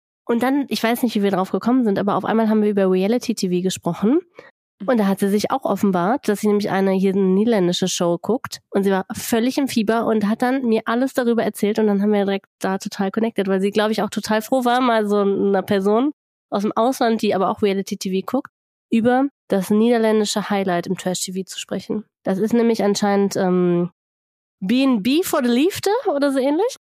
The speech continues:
Speaker 1: Es ist ein bisschen ein schräges Konzept. Ich verstehe nicht ganz, warum die ganzen Niederlande so verrückt danach sind, aber da sind auf jeden Fall so Niederländer, die wohnen im Ausland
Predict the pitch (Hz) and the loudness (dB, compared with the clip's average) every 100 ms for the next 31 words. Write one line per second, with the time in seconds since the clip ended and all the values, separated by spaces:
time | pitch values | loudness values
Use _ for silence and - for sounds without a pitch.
0 | - 190 269 - 196 180 - 202 175 165 | -8 -4 -2 0 0 0 0 0 2 2
1 | 170 - 202 196 170 - 170 - 165 - | -2 -2 0 0 -2 -2 -4 -2 -4 -4
2 | 175 196 - 214 226 - 220 220 196 196 | -4 -4 -2 0 0 0 0 0 0 2
3 | 208 196 190 208 - 226 226 214 202 196 | 2 0 0 -2 0 0 2 2 0 0
4 | 196 220 - 208 226 196 180 180 220 233 | -2 -4 -4 -4 -2 -2 -2 -2 0 0
5 | 180 185 208 196 208 208 202 190 175 196 | 0 0 0 0 -2 -2 0 0 0 2
6 | 247 269 277 285 220 202 202 170 202 254 | 2 2 2 2 0 2 2 0 0 -2
7 | - 302 339 381 | 0 0 0 -2